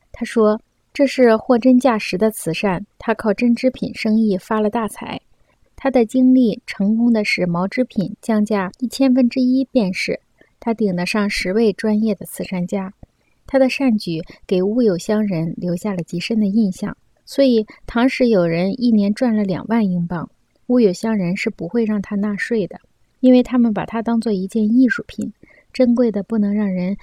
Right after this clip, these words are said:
摆弄抚摸。他们说，他一定对社会做出了极大的贡献，否则社会怎么会让他占上风，送给他这么多的钱？一种宏伟壮丽的组织使他们感到震撼，他们将其视为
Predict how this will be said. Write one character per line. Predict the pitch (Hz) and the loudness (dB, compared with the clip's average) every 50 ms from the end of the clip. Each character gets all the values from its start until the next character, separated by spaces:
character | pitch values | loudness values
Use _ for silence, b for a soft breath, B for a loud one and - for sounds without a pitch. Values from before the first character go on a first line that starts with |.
| b b b | b b b
摆 | - 180 170 170 | -6 -4 -2 0
弄 | 190 220 208 202 | 0 0 0 -2
抚 | 196 - - - 156 - | -4 -8 -12 -14 -12 -10
摸。 | - 170 180 185 185 190 - _ _ _ _ _ | -6 -6 -4 -4 -6 -8 -10 _ _ _ _ _
他 | - 233 | 0 2
们 | 220 214 | 2 2
说， | 208 - 220 220 214 214 220 - _ _ _ _ - | 2 2 2 2 2 2 0 -4 _ _ _ _ -10
他 | - - 277 | -2 0 2
一 | 262 233 214 220 | 2 2 2 2
定 | 262 269 254 233 | 4 4 4 4
对 | 220 - 226 | 4 2 0
社 | 220 - - 226 220 | 0 0 -2 -2 0
会 | - 214 196 | -2 -2 -2
做 | - 220 208 | -2 -2 -4
出 | - - 202 | -4 -4 -6
了 | 202 190 | -6 -6
极 | - - 165 | -6 -6 -6
大 | 170 220 220 214 | -4 -4 -4 -4
的 | 180 165 | -4 -4
贡 | - - 190 185 185 | -6 -4 -4 -4 -4
献， | 185 - 196 175 - - _ b b b b b b b b | -2 -2 -2 -4 -4 -6 _ b b b b b b b b
否 | - - 220 | 0 2 2
则 | 208 254 262 | 4 4 2
社 | 262 - 302 285 | 2 2 0 0
会 | 262 - 269 240 208 - b b b b | 2 2 2 2 0 -2 b b b b
怎 | - - | -4 -2
么 | 175 180 | -2 -2
会 | 180 - 233 226 | 0 0 0 0
让 | 220 214 202 | 0 0 -2
他 | 202 214 226 | -4 -4 -6
占 | 226 - 233 226 | -4 -4 -4 -4
上 | 214 - 254 247 214 202 | -2 -2 -2 -2 -2 -2
风， | - 214 202 196 208 - _ _ _ | -2 -2 -2 -2 -2 -6 _ _ _
送 | - - 262 | -6 -2 0
给 | 240 220 190 | 0 0 0
他 | - 226 226 | -2 -4 -4
这 | - 254 | -2 0
么 | 233 214 | -2 0
多 | 180 202 208 | 0 -2 -4
的 | 208 214 | -4 -6
钱？ | - - - 190 180 180 190 208 - _ _ _ _ _ _ _ | -10 -12 -10 -8 -8 -8 -8 -8 -12 _ _ _ _ _ _ _
一 | - 240 | -4 0
种 | - 226 202 196 196 196 | 2 2 2 2 0 -2
宏 | - - - 202 233 | -4 -2 0 0 2
伟 | 262 247 202 180 | 2 2 0 0
壮 | - 262 262 240 226 | 0 0 2 2 2
丽 | 233 226 | 0 0
的 | 214 202 190 | -2 -4 -4
组 | - 165 - - | -6 -8 -10 -10
织 | - - 185 185 196 | -8 -6 -6 -6 -6
使 | - - - | -8 -8 -6
他 | 180 - 190 | -4 -4 -2
们 | 185 185 185 | -2 -2 -4
感 | - - 151 156 | -6 -8 -8 -8
到 | 175 185 | -8 -6
震 | - 226 214 196 | -2 -2 -2 -2
撼， | 175 - - 180 160 - _ _ _ _ _ _ - | -4 -6 -8 -8 -8 -10 _ _ _ _ _ _ -8
他 | - - | -2 2
们 | 214 208 196 | 2 2 2
将 | 220 220 214 | 2 0 0
其 | 214 - 208 | 0 0 0
视 | 202 - - 214 | 0 2 2 2
为 | 196 185 196 | 2 2 -2